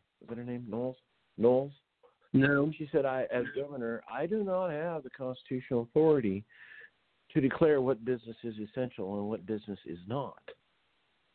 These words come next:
Speaker 1: Texas opened up, and, uh, was it, uh, Mississippi? Other states are, are opening up full on now. And, um, what do you know? We made it a year,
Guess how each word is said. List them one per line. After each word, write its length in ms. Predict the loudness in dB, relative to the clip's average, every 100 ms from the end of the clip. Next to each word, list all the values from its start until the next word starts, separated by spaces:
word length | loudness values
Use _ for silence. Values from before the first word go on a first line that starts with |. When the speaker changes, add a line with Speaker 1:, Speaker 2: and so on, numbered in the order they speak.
| _ _ _ _ _ _ _ _ _ 0
Speaker 1:
Texas 320 | 2 2 -2
opened 320 | -2 -2 -2 -2
up, 200 | -2 -6 -10
and, 140 | -10 -12
uh, 320 | -12 -12 -14
was 100 | -18 -20
it, 200 | _ -8
uh, 560 | -6 -6 -8 -8 -10 -8
Mississippi? 680 | -8 -8 -8 -4 -2 -4 -8 -20 -20 -20 0
Other 180 | 2 2
states 260 | 2 0 0
are, 320 | -6 -12 0 6
are 120 | 6
opening 340 | 4 2 0
up 140 | 0 0
full 180 | 4 4
on 300 | 4 0 -6
now. 300 | -12 -16 -20 _ _ _ _ _ _ _ _ _ _ _ -4
And, 400 | 0 0 -2 -2
um, 360 | -4 -6 -8 -16 _ _ _ _ _ -6
what 100 | -4
do 60 |
you 40 | -2
know? 160 | -2
We 160 | -2 -2
made 220 | 0 0
it 100 | -2
a 60 | -6
year, 420 | -4 -2 -2 -6